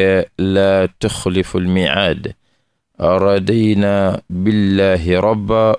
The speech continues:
وبالإسلام دينا وبمحمد صلى الله عليه وسلم نبيا ورسولا. Mbokk yi,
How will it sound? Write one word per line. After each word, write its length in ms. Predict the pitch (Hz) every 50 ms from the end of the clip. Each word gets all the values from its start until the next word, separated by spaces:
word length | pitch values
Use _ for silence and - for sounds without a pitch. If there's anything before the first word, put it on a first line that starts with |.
| - -
وبالإسلام 880 | 110 101 95 101 98 - - 98 - - 107 101 101 101 98 95 95 92
دينا 680 | 87 87 98 104 107 110 107 110 110 110 107 104 - _ -
وبمحمد 1040 | - 92 98 135 147 117 110 101 101 98 87 - - 101 95 95 98 101 95 92 98 98 98 98 95 92 92 92
صلى 380 | - - - 113 104 98 85 90
الله 540 | 92 92 90 87 87 90 90 90 90 90 85
عليه 280 | 80 82 87 92 87 90
وسلم 420 | 90 87 87 - - 90 87 87 87 95
نبيا 480 | 95 90 87 98 90 87 87 85 85 85 - -
ورسولا. 640 | 98 107 107 92 - - 92 85 78 65 52 - - _ _ _ _ _ - - - - _ _ -
Mbokk 300 | - 104 127 151 - - 175
yi, 140 | 165 190